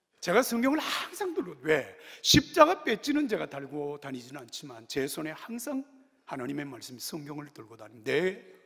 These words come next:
신앙의 정체성, 내가 하나님의 자녀, 내가 목사라고 하는 사실에 대해서 내가 누구 앞에서도 떳떳하고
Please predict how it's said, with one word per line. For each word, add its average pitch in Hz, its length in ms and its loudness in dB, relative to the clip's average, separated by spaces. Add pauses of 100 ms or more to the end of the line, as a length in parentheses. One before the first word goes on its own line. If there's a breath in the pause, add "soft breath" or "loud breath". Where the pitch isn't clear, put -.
신앙의 147 560 -4
정체성, 156 600 -8 (140)
내가 147 240 -6
하나님의 170 360 -4
자녀, 180 320 -2 (260 loud breath)
내가 165 200 4
목사라고 214 540 0
하는 202 120 -8
사실에 196 420 -4
대해서 170 360 -10 (280 loud breath)
내가 151 200 -2
누구 311 440 4
앞에서도 - 600 -6
떳떳하고 - 540 -12